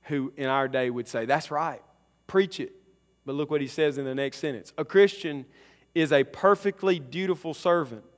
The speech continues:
of all and subject to all." He's free. And so by being free, he's Lord of all and subject to none. But he's dutifully a servant of all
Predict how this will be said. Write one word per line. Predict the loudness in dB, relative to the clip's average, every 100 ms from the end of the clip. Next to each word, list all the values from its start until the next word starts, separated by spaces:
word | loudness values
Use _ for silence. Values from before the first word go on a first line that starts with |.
| _
of | -8 -4
all | -4 -6 -14 _ _ _ _ _ _ _ _
and | -6 -4 -6
subject | -8 -6 -6 -8 -14 -16
to |
all." | -16 -14 -18 _ _ _ _ _ _ _ _ _ _ _ _ _ _ _ _ _ _
He's | 2 4
free. | 6 8 10 8 2 -4 -20 _ _ _ _ _ _ _ _ _ _ _ _ _ _ _
And | -2
so | 6 10
by | 12
being | 10 8 6 4
free, | 8 8 8 4 -2 2
he's | 2 4
Lord | 10 12 12
of | 12
all | 12 12 12
and | 8
subject | 10 10 10 0
to |
none. | 10 12 12 10 2 -16 -20 _ _ _ 8
But | 12 12 12 6 -14 -20 -20 -20 _ _ _ _ _ _ _ _ 0
he's | 2 2
dutifully | 4 10 12 10 8 10
a | 10
servant | 10 12 12 12 6
of | 10
all | 12 12 12 10 2 -20 -20 _